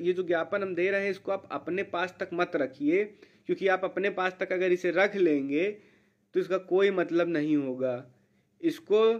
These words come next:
पीएनपी को आप अपने लेटर पैड से फॉरवर्ड कर दीजिए। अगर आप हमारे, हम आपके प्रशिक्षु हैं, आपके ज़िले में पढ़ते हैं,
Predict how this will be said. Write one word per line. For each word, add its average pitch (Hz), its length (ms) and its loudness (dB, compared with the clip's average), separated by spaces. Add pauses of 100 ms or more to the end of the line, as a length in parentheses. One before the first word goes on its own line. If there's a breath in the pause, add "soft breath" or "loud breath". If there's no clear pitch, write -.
(380 loud breath)
पीएनपी 175 680 2
को 220 280 4
आप 190 420 2
अपने 180 400 2
लेटर 185 440 4
पैड 156 380 2
से 202 220 0 (120)
फॉरवर्ड 156 500 4
कर 147 160 0
दीजिए। 117 560 -8 (680)
अगर 175 260 2
आप 208 260 2 (340 soft breath)
हमारे, 165 800 2
हम 170 260 0
आपके 175 340 2
प्रशिक्षु 190 500 -4
हैं, 196 140 2
आपके 185 280 0
ज़िले 165 260 0
में 185 160 -4
पढ़ते 151 420 2
हैं, 135 240 -4